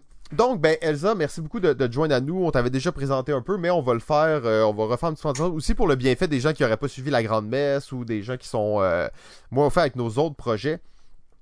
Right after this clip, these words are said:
Euh, t'as parti pendant le confinement, là, euh, une chaîne, euh, un réseau, pas un réseau, là, une chaîne, je sais pas comment appeler ça, ces affaires-là, mais un, un média indépendant, euh, sur le jeu de société, ça s'appelle Ludipsy, euh,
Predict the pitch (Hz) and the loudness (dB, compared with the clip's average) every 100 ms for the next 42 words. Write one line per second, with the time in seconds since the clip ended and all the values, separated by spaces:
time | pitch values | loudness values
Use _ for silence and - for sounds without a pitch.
0 | - - 123 131 127 139 156 - 269 254 | -6 0 2 4 2 2 2 0 -2 0
1 | - 170 190 294 147 139 123 127 123 139 | 2 2 2 0 2 0 0 -4 -2 -2
2 | 175 165 151 151 147 120 107 104 104 104 | 0 0 2 4 4 4 4 4 4 4
3 | 101 113 107 - 147 160 165 165 139 107 | 2 -2 -2 2 4 4 0 0 2 2
4 | 104 101 101 98 98 98 95 87 69 60 | 4 2 2 2 2 0 0 -2 -4 -6
5 | 57 58 - - - - 101 104 117 160 | -8 -12 -16 -20 -14 -4 -2 0 2 2
6 | 123 110 147 175 151 107 110 101 92 123 | 2 -4 -4 -2 0 0 -4 -4 -6 -8
7 | 131 - 101 110 - 180 127 110 101 - | -4 -2 -2 -2 -2 0 0 0 -4 -8
8 | 120 104 95 87 95 87 104 98 90 85 | -8 -6 -6 -2 0 0 -4 -4 -4 -4
9 | 80 82 117 156 214 139 156 214 170 139 | -4 -2 0 2 2 0 -2 0 0 0
10 | 139 135 113 110 131 143 - - 95 101 | 2 2 2 2 0 -2 -8 -8 -2 -2
11 | - 185 165 135 - - 110 - 147 - | 0 2 2 2 2 2 0 0 0 0
12 | 107 104 117 117 135 113 113 - - 147 | 0 0 0 0 -2 -2 -4 -4 -4 -6
13 | 180 - - - 98 95 95 95 98 | -8 -10 -20 -8 -2 2 2 2 0